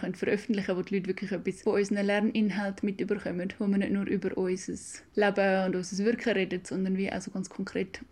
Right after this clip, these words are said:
das vermitteln, was wir ja auch in unseren Kursen vermitteln. Also ja, halt ein Kurzabriss natürlich, aber ich glaube, es gibt wie einmal ein bisschen eine Idee, was wir eigentlich so machen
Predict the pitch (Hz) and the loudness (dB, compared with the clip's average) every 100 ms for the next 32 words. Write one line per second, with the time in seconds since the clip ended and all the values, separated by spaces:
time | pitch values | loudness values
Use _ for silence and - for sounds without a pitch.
0 | - 185 - - 208 208 226 175 170 180 | -6 -6 -6 -4 2 2 2 -2 -2 -2
1 | 180 185 - 190 175 - 277 - 190 - | -4 -4 -4 -2 -4 -4 -4 -4 -4 -2
2 | 190 196 - - - - - - 208 214 | -2 -2 -2 -4 -8 -18 -8 0 4 6
3 | 202 196 196 202 196 254 254 - 214 214 | 6 4 2 0 4 2 4 2 2 4
4 | 220 - 226 214 208 175 180 - 190 190 | 2 2 2 2 2 2 0 -2 -2 -2
5 | - 190 185 185 185 196 196 196 190 - | -2 -2 -2 -4 -6 -2 0 2 0 -4
6 | - - - 202 196 196 196 - - 254 | -20 -18 -2 0 2 2 -2 -6 0 0
7 | 247 - 196 180 180 202 175 175 175 190 | 0 0 0 2 2 4 2 0 -2 -2
8 | - 165 165 - 170 196 170 180 - | -2 -2 -2 -4 -4 -4 -4 -2 -4